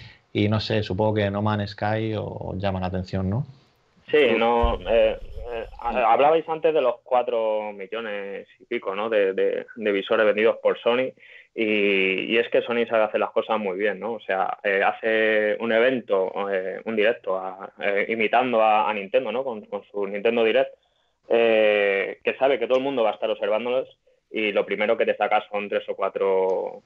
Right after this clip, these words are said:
Speaker 2: eh, juegos en V R, ¿no? O sea, diciendo, "Así es como se tienen que hacer las cosas y si queremos vender visores,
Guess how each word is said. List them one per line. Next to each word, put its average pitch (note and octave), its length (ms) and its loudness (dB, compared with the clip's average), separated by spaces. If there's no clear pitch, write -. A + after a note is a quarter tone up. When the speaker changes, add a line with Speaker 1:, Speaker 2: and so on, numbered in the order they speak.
Speaker 2:
eh, F#2 240 0
juegos G2+ 320 2
en G2+ 100 -4
V G2+ 280 2
R, F#2+ 180 -2
¿no? G#2 220 -8
O - 120 -20
sea, G2 140 -8
diciendo, F#2+ 680 -2
"Así - 200 0
es - 60 0
como A2+ 200 0
se G#2 80 -2
tienen G2+ 180 0
que G2 60 0
hacer G2+ 160 -2
las G2 140 -2
cosas A2 260 -2
y A2 100 -4
si G2+ 100 -2
queremos A2+ 320 2
vender A2+ 240 4
visores, A2 400 0